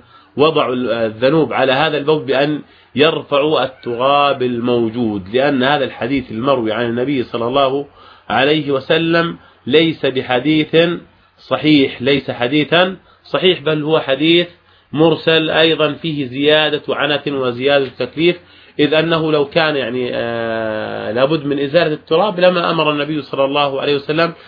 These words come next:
بإضاعة وإراقة هذا الماء، بل يعني نحن مأمورون أن نقتصد قدر الإمكان. كذلك تكلمنا معكم وقلنا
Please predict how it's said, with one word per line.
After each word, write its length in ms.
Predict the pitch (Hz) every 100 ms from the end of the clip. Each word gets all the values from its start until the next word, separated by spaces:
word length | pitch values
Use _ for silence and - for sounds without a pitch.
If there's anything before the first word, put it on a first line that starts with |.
| - 120
بإضاعة 640 | 120 131 147 156 139 147
وإراقة 960 | 156 143 117 127 151 147 143 - 135 147
هذا 260 | 147 180 190 - _ _ _ _ _
الماء، 560 | 139 147 143 165 143 101 _ _ _
بل 380 | 120 160 170 156 - - _ 117
يعني 520 | 123 127 135 131 131
نحن 260 | 160 -
مأمورون 680 | 147 143 131 139 139 160 165
أن 560 | 151 135 143 139 127 123
نقتصد 800 | 127 - - 160 151 143 151 - - _ _
قدر 520 | - 151 143 151 165 170 _ _ - - -
الإمكان. 680 | 151 156 135 123 - 175 175
كذلك 340 | 151 151 151 147
تكلمنا 600 | 131 127 147 151 143 135
معكم 440 | 139 139 143 127
وقلنا 560 | 117 147 143 151 170